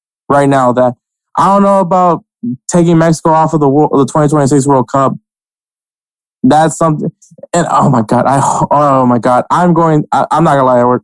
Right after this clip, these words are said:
I'm gonna lose my shit if someone mentions, "Oh, you know, Mexico with the, with the, with the, with the homophobic chants and the racial slurs." Like, I swear to God, if someone points that out, shut the fuck up.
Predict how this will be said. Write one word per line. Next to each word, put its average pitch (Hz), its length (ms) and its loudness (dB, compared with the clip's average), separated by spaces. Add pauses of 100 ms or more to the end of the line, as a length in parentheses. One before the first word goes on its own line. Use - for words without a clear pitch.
I'm 170 120 0
gonna 180 140 2
lose 151 180 2
my 131 140 0
shit 117 340 -2 (560)
if 127 160 2
someone 135 240 2
mentions, 127 400 0 (320)
"Oh, 143 220 2
you 135 140 4
know, 151 180 2
Mexico 139 400 2
with 127 160 2
the, 127 280 2 (340)
with 127 160 2
the, 123 340 0
with 131 180 2
the, 123 420 2 (420)
with 127 120 2
the 127 180 4
homophobic 135 580 2
chants 143 360 0
and 127 100 2
the 123 80 2
racial 135 300 2
slurs." 127 420 0 (540)
Like, 120 160 2
I 160 120 2
swear 175 180 0
to 143 40 4
God, 139 180 2
if 139 80 0
someone 254 240 2
points 170 280 0
that 127 220 2
out, 120 340 0 (960)
shut 247 180 -2
the 208 60 0
fuck 123 220 -2
up. 123 180 0